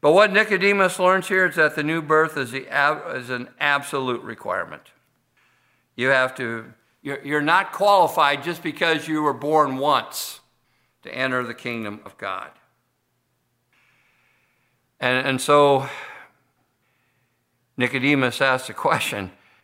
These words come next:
"How can a man be born when he is old? Surely he cannot enter a second time into his mother's womb to be born." He, he understands what Jesus is saying here in terms of, of what this sounds like.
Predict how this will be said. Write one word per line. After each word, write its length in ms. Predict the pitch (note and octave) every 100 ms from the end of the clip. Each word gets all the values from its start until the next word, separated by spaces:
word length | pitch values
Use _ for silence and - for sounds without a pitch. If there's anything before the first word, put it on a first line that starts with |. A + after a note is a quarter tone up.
| _ _ _
"How 120 | C#3+
can 180 | C#3 A#2
a 40 |
man 280 | A#2+ D3 C3+
be 100 | A#2+
born 360 | A#2+ E3+ D3 B2
when 160 | B2
he 60 | C3+
is 140 | A#2
old? 400 | D#3 G#3+ B2+ G#2
Surely 320 | - A3+ G#3
he 60 | F3
cannot 340 | F#3 F3 E3+
enter 300 | F3 F#3+ E3+
a 80 | C#3+
second 360 | - F3 E3 D3
time 360 | F3+ F#3 E3
into 160 | D3+ D3
his 120 | C#3+
mother's 360 | D#3+ F#3 D#3 C#3
womb 460 | G3 A3 G3+ F#3+ F#3+ - _ _ _
to 100 | E3+
be 140 | E3 F3
born." 500 | F#3 A#3+ G#3+ G3+ F#3
He, 280 | F#3+ A#3 F3+
he 180 | F3 C#4+
understands 640 | D4+ F#3+ D#3+ G3 F3 E3
what 140 | D3+ C#3
Jesus 440 | E3 D#3+ D3+ D3
is 160 | D3 C3+
saying 460 | D3+ D3 E3+ F3+
here 260 | F3 G3 F#3
in 120 | C#3+
terms 340 | D#3 D3 D3 D3
of, 260 | C3+ A2+ - _ _ _ _ _ _
of 320 | A#2+ A#2+ C3
what 220 | C3 E3+
this 160 | E3 B2
sounds 400 | - C3+ F3 F3+
like. 320 | F#3+ G#3+ G#3